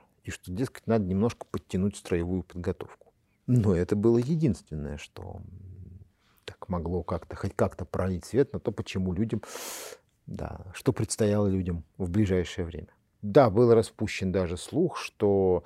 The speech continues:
предстоит этот строевой смотр, с, притом с допуском туда представителей как бы от горожан, чтобы москвичи могли увидеть бравый вид и бодрый дух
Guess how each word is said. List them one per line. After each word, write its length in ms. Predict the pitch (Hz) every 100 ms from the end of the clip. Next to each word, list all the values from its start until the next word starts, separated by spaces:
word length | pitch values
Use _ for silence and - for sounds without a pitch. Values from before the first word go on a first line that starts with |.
| -
предстоит 800 | 104 101 - 117 110 123 - -
этот 220 | 107 95
строевой 460 | - 120 107 104 104
смотр, 580 | - 117 160 - 110 85
с, 160 | -
притом 380 | - 95 110 98
с 80 | 90
допуском 600 | 92 127 117 - - 92
туда 340 | - 87 120
представителей 840 | 120 95 - 101 95 104 - 98 92
как 260 | 104 95
бы 280 | 90 92 90
от 180 | 82 - -
горожан, 600 | 98 123 127 147 73 - _ - - _
чтобы 320 | - 95 95
москвичи 500 | 95 - 98 90 -
могли 380 | 135 98 90 107
увидеть 640 | 87 80 131 113 95 - 87
бравый 800 | 80 95 110 104 90 82 82 92
вид 440 | 80 92 143 -
и 800 | 113 90 87 82 78 76 76 80 85 - - - _ _ _ _
бодрый 540 | 92 98 117 104 107
дух 400 | 107 120 - -